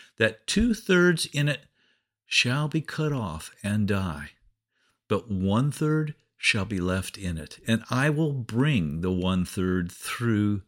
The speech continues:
the fire. I will refine them as silver is refined and test them as gold is tested.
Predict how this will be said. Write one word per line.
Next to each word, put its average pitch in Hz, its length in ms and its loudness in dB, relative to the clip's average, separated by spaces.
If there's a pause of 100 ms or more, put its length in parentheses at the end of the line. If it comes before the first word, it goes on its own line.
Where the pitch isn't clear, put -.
the 85 220 -4
fire. 73 640 -6 (1040)
I 95 60 -4
will 95 160 2
refine 113 640 0
them 147 160 0
as 104 260 -2
silver 127 520 4
is 127 100 -4
refined 131 560 -2
and 87 380 -4
test - 420 -2
them 127 180 -4
as 101 240 -2
gold 98 520 0
is 101 160 0
tested. - 540 -4